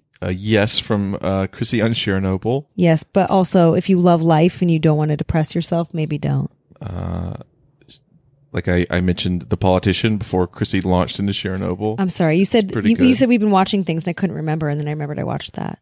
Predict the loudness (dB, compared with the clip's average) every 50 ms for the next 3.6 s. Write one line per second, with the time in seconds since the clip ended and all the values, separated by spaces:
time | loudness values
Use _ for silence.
0 | _ _ -2 0 2 2 2 2 2 2 2 2 2 2 0 0 -2 -4 -6 -8
1 | -12 _ _ _ _ _ _ _ _ _ _ _ -8 -8 -8 -6 -4 -2 -2 0
2 | 0 -2 -2 -4 -6 -2 0 0 0 0 0 -2 0 0 2 2 2 2 2 0
3 | 0 2 2 4 4 4 4 2 2 0 -2 -6